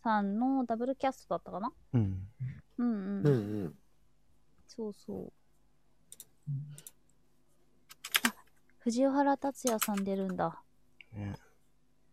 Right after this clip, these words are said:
Speaker 1: うーん。
Speaker 2: 藤原竜也さん。
Speaker 1: いや、藤原竜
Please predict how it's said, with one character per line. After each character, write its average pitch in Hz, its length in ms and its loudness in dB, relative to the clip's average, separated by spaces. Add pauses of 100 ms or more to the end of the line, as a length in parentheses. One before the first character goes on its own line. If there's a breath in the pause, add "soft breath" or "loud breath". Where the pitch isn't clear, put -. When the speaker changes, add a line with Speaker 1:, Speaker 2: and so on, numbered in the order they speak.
(1300)
Speaker 1:
う 214 40 -4
ー - 20 -2
ん。 190 1000 -6 (1040)
Speaker 2:
藤 113 180 -2
原 107 200 0
竜 - 140 -14
也 - 0 -
さ - 0 -
ん。 - 40 0
Speaker 1:
い - 80 2
や、 107 60 2
藤 214 280 0
原 302 260 8
竜 311 60 2